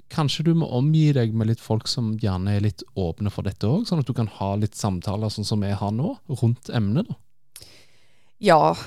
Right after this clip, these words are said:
Speaker 2: eh, jeg tror nok det er viktig. Og i min prosess så hadde jeg noen få som jeg kunne snakke med og om,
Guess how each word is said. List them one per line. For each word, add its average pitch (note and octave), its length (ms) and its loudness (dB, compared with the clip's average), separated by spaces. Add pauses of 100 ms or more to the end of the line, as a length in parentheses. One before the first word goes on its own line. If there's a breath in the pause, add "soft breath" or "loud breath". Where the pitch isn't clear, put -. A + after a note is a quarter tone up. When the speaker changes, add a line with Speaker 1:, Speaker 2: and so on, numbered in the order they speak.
Speaker 2:
eh, G3+ 580 2 (260)
jeg - 220 -6
tror G3+ 280 -4
nok F3 200 -6
det F4+ 100 2
er F3+ 160 2
viktig. - 480 -8 (460)
Og G3 260 2
i A#3+ 160 -2
min F#3 280 0
prosess - 520 -2
så A#3 160 -2
hadde G3 300 0
jeg F3 80 -2
noen F3+ 180 -2
få - 380 0 (140)
som - 220 -4
jeg E3 160 0
kunne D#3+ 220 -4
snakke E3 460 -2 (540)
med E3+ 340 2
og - 180 4
om, F3+ 220 2